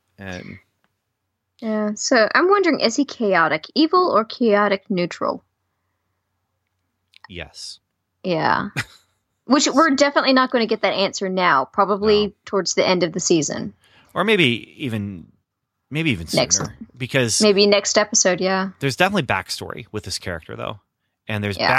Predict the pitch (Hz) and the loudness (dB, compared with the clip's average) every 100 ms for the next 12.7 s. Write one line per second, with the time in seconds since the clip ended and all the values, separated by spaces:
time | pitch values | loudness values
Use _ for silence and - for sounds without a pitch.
0 | 147 - - 151 135 120 - 123 120 - | 2 -2 -2 0 0 -2 -2 -2 -2 -4
1 | 104 98 82 90 - - - _ - 117 | -4 -4 -4 -8 -12 -20 -20 _ -2 0
2 | 107 104 - 113 113 - 110 101 98 113 | 2 2 2 0 0 0 2 2 0 2
3 | 104 101 101 104 98 95 92 87 _ _ | 2 0 -4 -4 -2 -2 -4 -8 _ _
4 | _ _ - - - _ _ _ 120 101 | _ _ -16 -16 -16 _ _ _ -4 -2
5 | 92 90 85 - _ _ _ _ _ _ | 0 0 -2 -8 _ _ _ _ _ _
6 | _ _ _ _ _ 92 90 92 80 - | _ _ _ _ _ -10 -10 -10 -12 -4
7 | 202 196 160 190 - - 87 - - - | 2 4 2 -2 -8 -12 -12 -12 -14 -14
8 | 92 - - 120 113 _ _ _ _ _ | -18 -20 -18 -18 -20 _ _ _ _ _
9 | _ _ _ _ _ - - - - _ | _ _ _ _ _ -20 -20 -20 -20 _
10 | _ _ _ _ - 175 180 127 120 - | _ _ _ _ -10 -8 -8 -2 -2 0
11 | 151 190 - 233 160 139 127 147 135 98 | 0 2 0 0 0 2 2 4 2 0
12 | 87 - - 95 90 87 - | -4 -8 -6 -4 -4 -6 -10